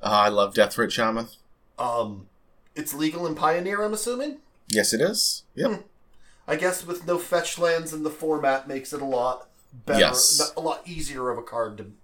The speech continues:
Speaker 2: manage.
Speaker 1: Yep.
Speaker 2: But yeah, Deathrite Shaman is the best card in here. With probably the second best, may-,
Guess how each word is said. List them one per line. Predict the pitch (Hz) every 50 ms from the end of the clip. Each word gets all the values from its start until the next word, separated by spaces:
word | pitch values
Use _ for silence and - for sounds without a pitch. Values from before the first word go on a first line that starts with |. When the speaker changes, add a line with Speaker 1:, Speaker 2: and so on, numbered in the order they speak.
| - - _ -
Speaker 2:
manage. | 120 120 107 113 113 - - - - - - - - - _ _ _ _ _ _ _
Speaker 1:
Yep. | - - 98 - - - - _ _ _ _ _ _ _ _ _ _ _ _ _ _ _ _ - - - - - _ - _ _ _ _ _ _
Speaker 2:
But | - 117 113 -
yeah, | - 82
Deathrite | 95 - 143 143 - 170 139 -
Shaman | - 143 123 120 110 107
is | 110 107 - - - _ _ _ _ - 143 127
the | 127 185 190 165
best | 127 233 285 - - - - -
card | - 123 101 104 101
in | 92 90 - - -
here. | - - - - - _ _ _ _ _ _ _ _ _ _ _ _ _ _ _ _ _ _ _ _ _ _ _ _ _ _ _ _ _ _ _ _ _ - - _ _ -
With | 139 147 - - - _
probably | - - 180 156 156 160 160 147 139 135
the | 123 123
second | - - 127 120 - 127 107
best, | - 117 110 - - - -
may-, | - - 120 -